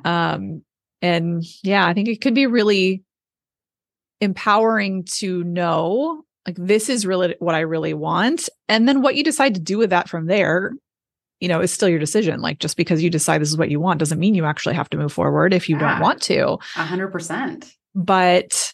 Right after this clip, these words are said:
Speaker 1: you know, it can be, I think, really helpful to have that clarity to then use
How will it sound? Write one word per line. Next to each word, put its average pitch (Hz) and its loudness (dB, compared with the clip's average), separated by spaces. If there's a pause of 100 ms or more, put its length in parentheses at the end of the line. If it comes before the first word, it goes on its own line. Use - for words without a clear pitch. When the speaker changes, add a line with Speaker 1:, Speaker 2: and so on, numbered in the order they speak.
(360)
Speaker 1:
you - -6
know, 165 0
it 160 -4
can 190 -2
be, 180 2
I 160 -2
think, 170 -6
really 160 -2
helpful - -2
to 196 0
have 151 0
that - 0
clarity 180 2 (300)
to 185 -2
then 170 0
use 160 0